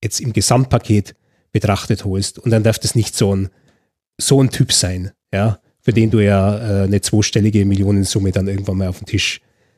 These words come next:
gelegt hast. Und deswegen, äh, glaube ich, dass der V F B wirklich auf einem kaum zu stoppenden Abwärtstrend ist. Äh, macht jetzt im Moment, ähm,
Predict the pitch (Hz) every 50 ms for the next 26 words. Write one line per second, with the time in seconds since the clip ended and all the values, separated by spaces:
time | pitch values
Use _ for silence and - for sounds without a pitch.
0 | _ _ - - 90 92 92 - - - 101 90 - - - _ - _ _ _
1 | _ _ _ _ _ - 95 98 98 - 107 - - 127 123 120 110 113 107 107
2 | 104 104 104 101 101 104 101 _ _ _ _ _ _ _ _ _ _ - 101 98
3 | 101 104 98 95 - 143 160 - _ _ _ _ _ _ _ _ - - 110 101
4 | 110 120 123 107 - 117 104 - - 101 - 120 107 101 - - - 110 113 120
5 | 117 107 113 117 117 - 127 117 - - - - 113 110 - - 110 107 113 107
6 | - - - - 127 143 156 143 - 139 - - 135 127 - - 123 107 - -
7 | - - 156 135 - - - 127 135 147 147 - 160 151 - - - - _ _
8 | _ _ _ _ _ _ _ _ _ _ _ _ _ _ _ _ _ _ - -
9 | 104 104 104 101 104 117 - _ _ _ _ _ _ _ _ _ _ _ _ _
10 | _ _ _ _ _ _ _ _ _ _ _ _ _ _ - 131 135 143 - 156
11 | 135 123 - - - - 147 147 135 117 120 127 170 220 - - - - - -
12 | 151 113 110 107 104 113 120